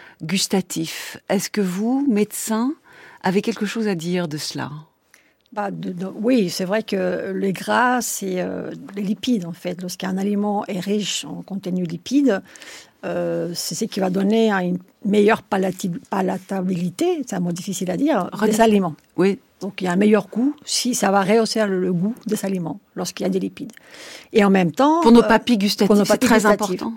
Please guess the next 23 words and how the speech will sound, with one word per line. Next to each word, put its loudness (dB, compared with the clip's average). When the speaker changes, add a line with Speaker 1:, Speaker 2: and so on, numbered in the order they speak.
Speaker 2:
Bah 0
oui, 4
c'est, -2
c'est, -2
euh, -6
ça -6
va 0
donner 4
du 4
goût 4
aux -4
aliments, 0
euh, 0
mais 4
en 6
même 4
temps, 4
ça 2
va 4
donner 2
beaucoup 0
plus 2
d'énergie. 4